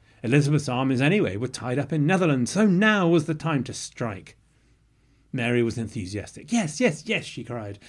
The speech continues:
"and get my son involved too." She got in touch too with Mendoza, the now ex-ambassador for Spain.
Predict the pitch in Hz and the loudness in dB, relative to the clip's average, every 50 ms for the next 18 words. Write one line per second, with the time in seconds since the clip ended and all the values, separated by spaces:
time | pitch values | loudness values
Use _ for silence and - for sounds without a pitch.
0 | - - - 127 113 - 254 247 220 226 247 240 - - - 240 240 233 214 202 | -20 -8 -6 -6 -4 -2 -2 0 2 2 2 2 2 2 2 2 2 2 2 2
1 | 220 220 208 185 151 - - 233 220 160 123 110 104 104 - _ _ _ _ _ | 2 2 2 0 -4 -2 2 4 4 4 4 2 -2 -6 -10 _ _ _ _ _
2 | _ _ _ _ _ - - 143 - 107 - - 123 117 147 143 - - - - | _ _ _ _ _ -4 -2 -2 -2 -2 -4 -4 -4 -2 -2 -4 -4 -8 -2 2
3 | 240 226 156 120 117 107 - - - - - 113 101 95 170 170 170 143 - - | 4 4 4 4 0 -4 -6 -12 -12 -8 -8 -6 -4 -2 0 2 2 2 0 -2
4 | 101 101 - - - 131 135 131 127 123 123 123 - _ _ _ _ - 226 190 | -10 -12 -12 -8 -6 -4 -4 -2 -2 -2 -4 -6 -8 _ _ _ _ -4 -4 -4
5 | 147 - _ - - - - _ _ _ 117 101 104 104 95 - - - 90 95 | -4 -8 _ -12 -12 -12 -14 _ _ _ -12 -10 -8 -8 -10 -10 -12 -14 -12 -12
6 | 92 - - - - - - - 120 101 98 92 90 95 98 | -14 -14 -14 -16 -18 -16 -10 -8 -8 -6 -6 -8 -10 -12 -16